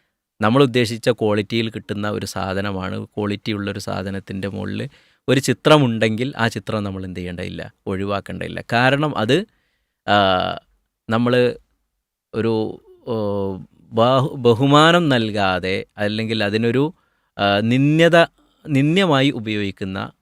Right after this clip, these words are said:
വസ്തുക്കളിൽപ്പെട്ടതാണ്. നിലത്ത് വിരിക്കുക എന്നൊക്കെ പറഞ്ഞാൽ അതിൽ ചവിട്ടി നടക്കുന്നതല്ലേ. അതേപോലെ തന്നെ കിടക്കുന്നിടത്ത് വിരിക്കുക എന്ന് പറഞ്ഞാൽ അതെന്താണ്? നമ്മുടെ വിയർപ്പും മറ്റുമൊക്കെ ആയി അവിടെ. എന്നാൽ ഒരു വസ്ത്രത്തിൽ, ശരീര ഷർട്ടിൽ പാടില്ല,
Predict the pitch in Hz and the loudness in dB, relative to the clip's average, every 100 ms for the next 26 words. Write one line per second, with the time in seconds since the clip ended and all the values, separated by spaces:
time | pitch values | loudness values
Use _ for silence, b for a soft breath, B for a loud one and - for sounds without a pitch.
0 | _ 101 98 - 107 95 95 92 87 80 | _ -4 -4 -6 -8 -6 -6 -8 -8 -8
1 | 80 135 113 104 - 120 107 98 117 104 | -8 -8 -4 -4 -4 -2 -2 -4 -4 -4
2 | 104 101 104 101 104 104 117 110 127 120 | -4 -6 -6 -6 -6 -4 -4 -4 -6 -6
3 | 117 131 143 156 101 - _ _ _ _ | -6 -4 -2 -2 -4 -10 _ _ _ _
4 | _ _ _ _ _ - 107 123 123 120 | _ _ _ _ _ 0 2 4 2 2
5 | 120 117 113 107 123 123 117 123 110 101 | 0 0 0 0 0 0 0 0 0 0
6 | 120 117 113 110 104 107 107 107 113 113 | 0 0 0 -2 -4 -6 -6 -2 -2 -2
7 | 107 98 117 _ - 101 104 104 101 95 | -4 -6 -14 _ -8 -4 -2 -2 -4 -6
8 | - 98 98 98 95 - 98 101 104 107 | -6 -6 -6 -8 -8 -6 -4 -4 -4 -6
9 | 143 170 _ _ _ _ _ _ _ 127 | -10 -16 _ _ _ _ _ _ _ 0
10 | 151 156 147 135 - 143 143 139 - 123 | 4 4 4 2 0 -4 -2 -2 0 0
11 | 135 139 139 - 131 - 147 147 139 135 | 2 0 -2 0 0 2 0 2 2 2
12 | 117 | -2